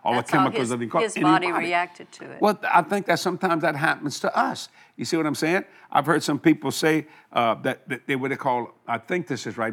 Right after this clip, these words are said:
Speaker 1: borderline diabetics. And all they gotta do is change their diet and their, that,
Speaker 2: Correct.
Speaker 1: that di-, diabetes goes away.
Speaker 2: I've heard that.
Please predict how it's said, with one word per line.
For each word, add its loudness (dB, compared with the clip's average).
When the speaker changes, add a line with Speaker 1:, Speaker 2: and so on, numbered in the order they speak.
Speaker 1:
borderline 2
diabetics. 0
And 0
all 6
they 0
gotta 0
do 2
is 2
change 0
their -2
diet -2
and -4
their, -4
that, -4
Speaker 2:
Correct. -10
Speaker 1:
that -4
di-, -2
diabetes -2
goes 0
away. -6
Speaker 2:
I've -20
heard -18
that. -18